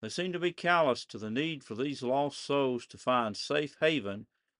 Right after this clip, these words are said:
under the sacrificial blood of Jesus Christ. I have sat and listened to too many sermons where the scripture chosen by the preacher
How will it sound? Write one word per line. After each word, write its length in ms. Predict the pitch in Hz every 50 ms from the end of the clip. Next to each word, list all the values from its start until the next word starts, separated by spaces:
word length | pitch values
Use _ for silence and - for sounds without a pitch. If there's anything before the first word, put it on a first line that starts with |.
| _ - -
under 220 | 120 127 120 113
the 100 | 101 104
sacrificial 840 | - - 143 139 139 - - 123 - - 147 143 139 - 139 131
blood 500 | 117 123 131 135 135 127 110 104 104 98
of 200 | - - 101 95
Jesus 460 | - - 110 107 104 98 113 110 - -
Christ. 640 | - - 120 101 76 69 - - - - _ _ _ _ _ _ _ _ _ _ _ _ _ _ _ -
I 100 | 98 107
have 180 | 127 123 120
sat 340 | - - 156 160 170 170 - _ -
and 220 | 131 131 131 139
listened 380 | 170 180 180 - - 92 80 - _ _ _ -
to 100 | - 101
too 260 | - - - - - 196
many 240 | 196 202 202 208
sermons 580 | 196 - - 196 190 185 170 135 113 95 - -
where 140 | 117 117 110
the 80 | 107
scripture 640 | - - - - - 185 190 190 - - - 104 95
chosen 520 | - - - 160 - 170 139 123 123 117 113
by 140 | 120 127
the 80 | 120 117
preacher 480 | - - 170 170 151 - - 107 98